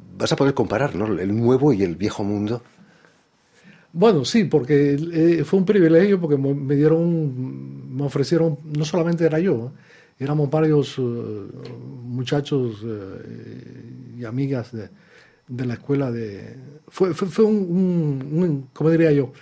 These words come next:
Speaker 2: Una invitación del Departamento de Estado americano, eh, que tendrán sus razones, para, para, para visitar, eh, galerías y, eh,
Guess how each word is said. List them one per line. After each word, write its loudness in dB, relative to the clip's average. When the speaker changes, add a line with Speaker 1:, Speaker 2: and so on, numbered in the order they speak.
Speaker 2:
Una 6
invitación 4
del 4
Departamento 2
de 2
Estado 2
americano, -2
eh, -8
que -12
tendrán -8
sus -8
razones, -4
para, -2
para, 0
para -2
visitar, -2
eh, -2
galerías 0
y, 0
eh, 0